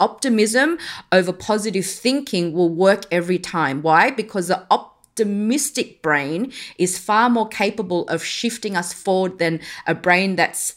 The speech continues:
you know, "I gotta stay positive." Why? 'Cause the opposite of positive is fear and blame and excuses.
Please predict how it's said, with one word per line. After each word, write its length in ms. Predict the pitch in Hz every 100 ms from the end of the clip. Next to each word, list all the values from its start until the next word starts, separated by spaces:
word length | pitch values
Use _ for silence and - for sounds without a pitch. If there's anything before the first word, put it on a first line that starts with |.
| _
you 100 | 190
know, 80 | 220
"I 60 | 247
gotta 220 | 254 302
stay 200 | - 262
positive." 560 | 247 277 254 233 208 180
Why? 220 | 190 233
'Cause 180 | 240 208
the 140 | -
opposite 420 | 226 240 247 233
of 200 | 202 185
positive 440 | - 202 202 190 185
is 160 | 185
fear 380 | - 240 247 208
and 240 | - 170 170
blame 360 | 208 208 233
and 100 | 214
excuses. 720 | 180 - - 240 247 214 165